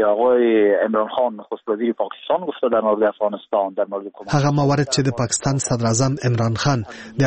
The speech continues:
Speaker 2: افغانستان له سولې سره د مرستې په اړه یاد کړي دي او ویلي دي چې د پاکستان امنیت د افغانستان له امنیت سره تړلی دی. موږ د دې مواردو هرکلی کوو او هیله من یو چې پاکستان به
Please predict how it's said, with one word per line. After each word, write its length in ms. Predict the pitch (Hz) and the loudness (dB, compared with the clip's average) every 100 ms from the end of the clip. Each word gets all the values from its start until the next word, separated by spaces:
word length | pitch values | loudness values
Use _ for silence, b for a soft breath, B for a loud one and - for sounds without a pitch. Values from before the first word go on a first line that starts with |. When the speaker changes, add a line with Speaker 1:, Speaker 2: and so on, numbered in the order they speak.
| 123 | 0
Speaker 2:
افغانستان 520 | 131 127 - 151 143 | 0 0 0 0 2
له 140 | 123 - | 2 2
سولې 240 | 160 143 127 | 2 2 0
سره 140 | 127 117 | 0 -2
د 100 | 113 | 0
مرستې 300 | 131 151 - 127 | 0 0 0 -2
په 60 | 131 120 | 0 0
اړه 120 | 120 110 | 2 2
یاد 180 | 101 - | 0 0
کړي 180 | 151 147 123 | 2 2 4
دي 80 | 135 - 113 | 2 2 0
او 60 | 107 | 2
ویلي 400 | 113 151 151 143 131 | 4 4 4 2 4
دي 100 | 139 B B B - | 2 B B B -2
چې 80 | 139 | 0
د 80 | 131 | 0
پاکستان 420 | 127 - - 135 131 | -2 -4 -2 -2 0
امنیت 280 | 123 123 120 | 0 2 2
د 100 | 120 110 | 0 0
افغانستان 520 | 120 117 - 127 123 | 0 0 0 0 0
له 100 | 110 113 | 0 0
امنیت 300 | 113 123 - | 0 0 -2
سره 160 | 113 107 - | -2 -2 0
تړلی 340 | 123 156 127 117 | 2 2 2 0
دی. 100 | 113 B B B B | -4 B B B B
موږ 120 | 131 123 | 0 2
د 20 | 120 | 0
دې 80 | 147 135 | 2 2
مواردو 440 | 107 110 110 104 | 2 0 2 0
هرکلی 320 | 107 - 143 139 123 | -2 0 2 2 2
کوو 180 | 117 110 B B B | 0 0 B B B
او 60 | 120 | 0
هیله 160 | 98 117 135 | 2 2 2
من 160 | 151 | 4
یو 80 | 139 - | 2 2
چې 60 | 131 B B - | -2 B B -4
پاکستان 380 | 117 - - 120 | -2 -2 -2 0
به 80 | 113 | 0